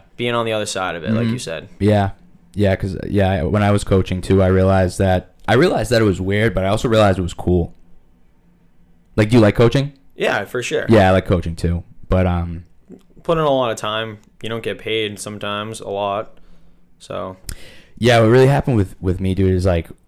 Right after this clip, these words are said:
Speaker 2: with the, the, the coaching job I had, um, what I got for the three months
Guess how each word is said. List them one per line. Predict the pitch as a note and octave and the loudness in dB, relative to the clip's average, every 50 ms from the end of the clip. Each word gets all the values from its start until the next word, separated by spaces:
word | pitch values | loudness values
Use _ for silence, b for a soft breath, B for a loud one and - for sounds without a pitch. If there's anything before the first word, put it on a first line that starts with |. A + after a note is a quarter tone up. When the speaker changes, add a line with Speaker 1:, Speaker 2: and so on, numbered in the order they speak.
| _ _ _ - - - _ _ - | _ _ _ -20 -20 -20 _ _ -2
Speaker 2:
with | G#2 A2 A2 G#2 - - - - | 2 4 4 4 2 0 -4 -4
the, | - G2+ F#2 - - - - | -2 -2 -2 -4 -6 -4 -2
the, | G2 G2 F#2 F#2 F#2 F2+ - - - - | 0 0 0 0 -2 -4 -6 -10 -6 -4
the | - G2 - - _ _ - - | -4 -4 -4 -6 _ _ -12 -4
coaching | - A2+ G#2 G2 - A#2+ | 0 2 2 2 0 0
job | G#2+ A2 G2+ G2+ F#2+ | 0 2 2 2 2
I | F#2+ F2+ F2 | 0 -2 -2
had, | F2+ F2 F2 F#2 F#2+ G2+ A#2+ - - _ _ _ _ _ - - - _ _ _ _ _ _ - | 0 0 0 0 0 -2 -4 -10 -20 _ _ _ _ _ -20 -20 -20 _ _ _ _ _ _ -8
um, | F#2 F2+ F2+ F2+ F2 E2+ E2+ - - - | -6 -4 -4 -6 -6 -8 -10 -14 -16 -12
what | F#2 G2 G2 G2 G#2 | -4 0 0 2 2
I | G#2 G#2 | 2 0
got | F2+ F#2 F2+ F2+ F#2+ G#2+ A2 - - | 0 -2 0 0 0 0 -2 -2 -2
for | A2+ G#2 | -2 0
the | F#2 F#2 F2+ F2 F2 F2 - _ _ _ _ _ _ _ _ _ _ | 0 0 0 -2 -2 -6 -8 _ _ _ _ _ _ _ _ _ _
three | - - - - G2+ G2+ G#2 | -16 -10 -4 -2 0 0 0
months | G2 F#2 F#2 G2 A2+ - - - - - | 2 0 0 0 -2 -6 -8 -10 -12 -14